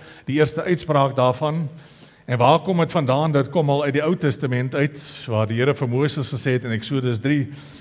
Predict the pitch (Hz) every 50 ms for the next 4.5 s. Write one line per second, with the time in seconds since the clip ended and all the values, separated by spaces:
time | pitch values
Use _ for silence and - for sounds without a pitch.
0 | - - - - - - 110 110 107 104 101 107 - - - - - - 135 131
1 | - 196 175 165 - - - - 110 104 127 123 117 - 185 170 - - - -
2 | - 117 104 104 110 120 127 120 107 - 131 120 131 139 131 117 - 139 127 127
3 | 131 127 143 127 - - 135 127 123 120 113 - - - - - - 139 127 123
4 | - 208 185 156 - - - - - -